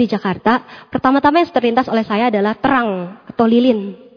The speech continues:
Karena H P pun pasti bakal lowbat ya kalau misalnya nggak ada listrik selama tiga minggu. Saya ingat sekali waktu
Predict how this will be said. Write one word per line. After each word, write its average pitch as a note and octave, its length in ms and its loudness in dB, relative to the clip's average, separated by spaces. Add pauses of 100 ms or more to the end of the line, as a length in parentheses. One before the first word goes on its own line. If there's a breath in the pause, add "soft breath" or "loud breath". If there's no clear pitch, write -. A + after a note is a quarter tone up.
(1200)
Karena D4 320 -4
H - 80 -4
P A#3+ 80 -2
pun D#4+ 160 -2
pasti D4 240 -6
bakal B3+ 240 -4
lowbat B3 320 -2
ya A3+ 240 -2
kalau A3+ 160 -4
misalnya G#3+ 320 -2
nggak G#3 240 -4
ada F#3+ 80 -2
listrik B3 400 -2 (640 loud breath)
selama G#3+ 560 -6
tiga G3+ 160 -6
minggu. A3 320 -6 (2500)
Saya E4+ 160 0
ingat D#4 160 -2
sekali C4 240 0
waktu D4+ 260 0